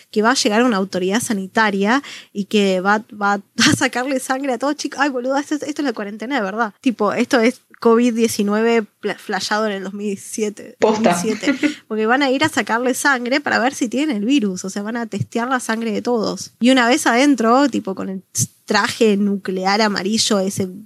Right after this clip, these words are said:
Speaker 1: viste, bien de Monster Inc, cuando tienen que ir a limpiar donde estuvo Boo pasando.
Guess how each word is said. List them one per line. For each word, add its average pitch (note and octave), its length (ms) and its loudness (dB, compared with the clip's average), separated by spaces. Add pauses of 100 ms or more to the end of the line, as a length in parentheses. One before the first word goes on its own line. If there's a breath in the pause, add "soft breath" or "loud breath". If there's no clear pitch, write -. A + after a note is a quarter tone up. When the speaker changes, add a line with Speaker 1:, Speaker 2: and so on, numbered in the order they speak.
(120)
Speaker 1:
viste, G3+ 340 0
bien G#3 320 2
de G3 80 2
Monster G3 420 0
Inc, A3 300 0 (360 loud breath)
cuando F#3+ 260 2
tienen G#3 240 2
que G3 80 0
ir G3+ 80 2
a G3+ 60 2
limpiar G3+ 500 2
donde G3 200 -2
estuvo G#3+ 280 0
Boo G#3+ 240 -4
pasando. G#3 600 2